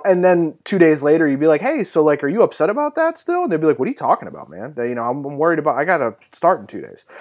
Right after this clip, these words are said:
And it just seemed <laughs> like players were really willing to kind of go along, to get along, as long as the market sort of functioned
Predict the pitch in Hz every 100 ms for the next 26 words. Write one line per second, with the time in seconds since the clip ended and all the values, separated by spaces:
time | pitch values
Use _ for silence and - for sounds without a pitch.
0 | - - 220 220 233 262 - 269 - 285
1 | 196 - - 208 208 254 - 185 139 147
2 | 202 190 131 135 170 147 127 127 - -
3 | _ 160 147 - 160 160 127 135 135 151
4 | 139 135 135 135 104 131 214 151 123 123
5 | 113 107 113 123 127 127 123 120 113 131
6 | 165 - - - 131 117 - - 135 135
7 | - 123 110 110